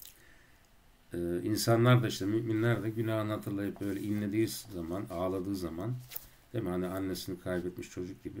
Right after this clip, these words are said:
üzüldüğü zaman ne yapar? Bunları seyretmek için diyor, melekler gelirler. Hatta bir hadisi kutsi de buyurmuş ki Hazreti Allah, "İni ini müznibin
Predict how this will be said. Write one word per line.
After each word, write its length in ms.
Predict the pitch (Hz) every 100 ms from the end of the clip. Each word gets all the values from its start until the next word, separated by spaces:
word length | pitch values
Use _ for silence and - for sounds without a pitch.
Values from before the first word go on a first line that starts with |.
| 104
üzüldüğü 440 | 90 90 87 92
zaman 360 | 87 80 92 127 127 - - - - -
ne 60 | 110
yapar? 360 | 98 101 120 - - -
Bunları 360 | - 101 101 101
seyretmek 560 | - 101 92 90 87 85
için 260 | - 85
diyor, 220 | 90 120 127 - - - - _
melekler 540 | - 85 82 - 110 123 - - - - - - - - _ _ -
gelirler. 500 | - 78 80 80 120 127 - - - - - - - - - - - - - - - - - -
Hatta 580 | 113 120 - 117 139 - - - - - - - - 123
bir 200 | 123 104
hadisi 440 | 104 110 - 123
kutsi 340 | 104 - 107
de 180 | 101 127 127 - - - - - - - - - -
buyurmuş 460 | 104 101 120 123
ki 80 | 104
Hazreti 340 | 92 87 90 87
Allah, 360 | 85 101 117 - - - - _ - - - - - - -
"İni 280 | 98 107 123
ini 140 | 107
müznibin 720 | 98 101 98 98 92 123 139